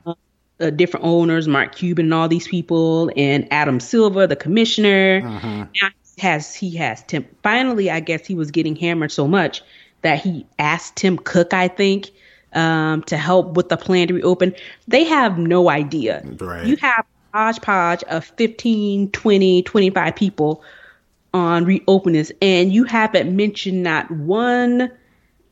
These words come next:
Speaker 1: medical doctor, epidemiologist, scientist, or anything who understands how this thing spreads.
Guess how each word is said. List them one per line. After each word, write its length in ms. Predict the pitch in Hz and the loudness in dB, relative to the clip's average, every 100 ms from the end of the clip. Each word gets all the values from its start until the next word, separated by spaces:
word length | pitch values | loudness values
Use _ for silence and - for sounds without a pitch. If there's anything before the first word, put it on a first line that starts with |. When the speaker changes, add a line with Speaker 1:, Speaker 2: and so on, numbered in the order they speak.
| _ | _
Speaker 1:
medical 840 | 160 160 196 214 208 214 208 208 202 | 0 4 4 4 2 2 4 4 2
doctor, 880 | 165 147 170 185 - 170 170 160 - | 0 0 2 0 -2 -2 0 -2 -4
epidemiologist, 1400 | 196 - 196 185 180 170 175 175 165 175 175 175 - - - _ _ _ | -8 -6 -4 0 2 2 2 2 4 4 6 2 -2 -16 -20 _ _ _
scientist, 1080 | - - - 170 190 190 196 - 185 185 - | -20 -6 0 2 4 2 0 0 0 0 -2
or 160 | 156 - | -6 -2
anything 420 | 247 247 233 160 180 | 0 2 2 2 2
who 160 | 185 - | 0 -2
understands 760 | 185 139 - 170 165 175 175 | -2 -2 0 2 4 4 0
how 180 | 180 165 | 0 -2
this 220 | 147 160 - | 0 -4 -2
thing 260 | 170 156 | 0 0
spreads. 580 | 156 - 196 170 135 139 | -2 0 2 4 2 0